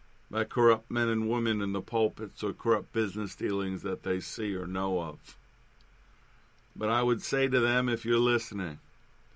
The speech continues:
don't judge God by man, judge man by God. What you see in them is not who he is.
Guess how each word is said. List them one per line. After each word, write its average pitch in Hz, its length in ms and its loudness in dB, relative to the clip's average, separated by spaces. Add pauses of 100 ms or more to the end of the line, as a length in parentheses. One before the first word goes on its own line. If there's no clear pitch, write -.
(720)
don't 117 300 0 (280)
judge 117 420 2
God 110 400 2
by 101 200 0
man, 98 640 -2
judge 101 380 0
man 104 320 -2
by 92 200 0
God. 92 460 0 (1080)
What 113 240 0
you 127 160 2
see 131 240 0
in 117 160 4
them 117 260 2
is 101 180 -4
not 113 220 2
who 113 220 0
he 110 320 0
is. 110 440 -2